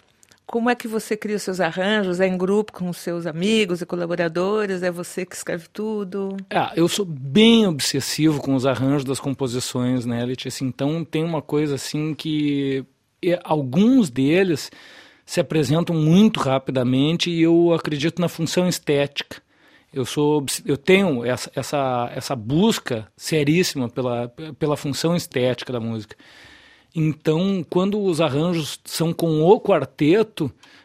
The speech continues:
Speaker 2: várias vezes os guris levam pra caminhos completamente diferentes do que eu tinha trazido. E eu aprendi com o tempo que quanto maior a diferença, mais rico fica o arranjo.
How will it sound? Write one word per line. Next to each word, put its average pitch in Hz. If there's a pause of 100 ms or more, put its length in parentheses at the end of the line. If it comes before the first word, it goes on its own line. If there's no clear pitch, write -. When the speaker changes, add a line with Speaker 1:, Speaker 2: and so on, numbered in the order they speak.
Speaker 2:
várias 175
vezes 185
os 185
guris 165
levam 175
pra 170
caminhos 165
completamente 190
diferentes 170
do 170
que -
eu 175
tinha 185
trazido. 170 (600)
E 185
eu 190
aprendi 196
com 208
o 196
tempo 196
que -
quanto 208
maior 190
a 240
diferença, 202
mais 208
rico 208
fica 180
o 175
arranjo. 151